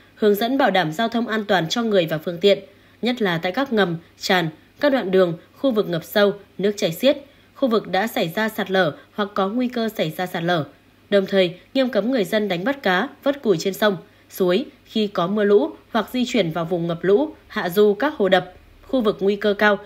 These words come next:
xảy ra lũ quét, sạt lở đất để tránh thiệt hại đáng tiếc về người. Kiên quyết di rời, sơ tán người, phương tiện và tài sản ra khỏi các khu vực nguy hiểm, nhất là khu vực có nguy cơ sạt lở đất, lũ ống, lũ quét, ngập lụt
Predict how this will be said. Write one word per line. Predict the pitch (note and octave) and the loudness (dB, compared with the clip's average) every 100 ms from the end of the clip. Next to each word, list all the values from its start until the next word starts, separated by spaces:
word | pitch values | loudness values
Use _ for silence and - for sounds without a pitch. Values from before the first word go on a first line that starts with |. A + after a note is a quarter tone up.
| - | -12
xảy | - G#3 D#3 | -6 -4 -2
ra | F#3+ | -2
lũ | F#3 G3+ | -2 0
quét, | C4 D#4 - - | 0 0 -2 -20
sạt | - A3 | -6 -2
lở | G3 E3+ | 0 2
đất | G#3 D4 - _ - | 2 0 -8 _ 0
để | F#3+ | 0
tránh | - F3+ | 0 -4
thiệt | A3+ A#3+ | -2 -2
hại | F#3 - | -4 -4
đáng | F#3 E3 E3+ | -4 -4 -4
tiếc | C#4 | -2
về | G3 | -2
người. | E3 F3 C#3+ - _ _ _ - | 0 0 -2 -10 _ _ _ 0
Kiên | G3 | 0
quyết | G3 C#4 | 0 -2
di | B3 G#3+ | -2 2
rời, | F#3+ E3+ E3+ - | 2 2 -2 -8
sơ | - B3 | -4 -2
tán | A#3+ F#3 | -2 0
người, | A#3+ F#3+ E3 - - | 2 2 0 -8 -4
phương | B3+ | -4
tiện | B3+ G3 E3+ | -2 -4 -2
và | F3 | -4
tài | E3+ E3 F#3 | -2 -4 0
sản | F#3 D3 - _ - | -2 -2 -12 _ -4
ra | G#3+ | -2
khỏi | A3 F#3 | 0 -2
các | D3+ C4+ C#4 | -2 -4 -2
khu | B3+ | -2
vực | G#3+ F#3 | -2 -2
nguy | F#3+ | 0
hiểm, | G3+ F3 C3 - _ _ | 2 0 -2 -14 _ _
nhất | G#3+ B3+ | -6 -4
là | A#3 | -4
khu | E3+ A3+ | -4 -2
vực | G#3 G3+ | 0 0
có | G3 G3+ | 0 0
nguy | B3 | 0
cơ | B3 A#3 | 0 -2
sạt | A3 G3+ | -2 -2
lở | F3+ | 0
đất, | D#3+ C4 - - _ | 2 0 -2 -14 _
lũ | G3 G#3 | 2 2
ống, | G#3+ F3+ C4 - | 2 -2 -4 -4
lũ | G3+ G#3 | 2 2
quét, | C4+ D#4 - _ _ - | 4 2 -2 _ _ -4
ngập | G3 | 0
lụt | G3+ F#3+ | 4 2